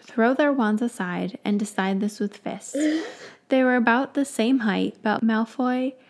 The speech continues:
had a rather frail build. Harry followed him deeper into the dungeons. At least he wouldn't have to worry about Snape for once.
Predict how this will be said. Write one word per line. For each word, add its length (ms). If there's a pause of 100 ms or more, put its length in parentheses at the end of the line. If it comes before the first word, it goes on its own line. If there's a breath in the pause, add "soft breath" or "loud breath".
(220 soft breath)
had 180
a 80
rather 440
frail 600
build. 520 (720 soft breath)
Harry 380
followed 480
him 200
deeper 380
into 320
the 100
dungeons. 680 (400 loud breath)
At 140
least 320
he 160
wouldn't 360
have 280
to 120
worry 220
about 280
Snape 440
for 180
once. 520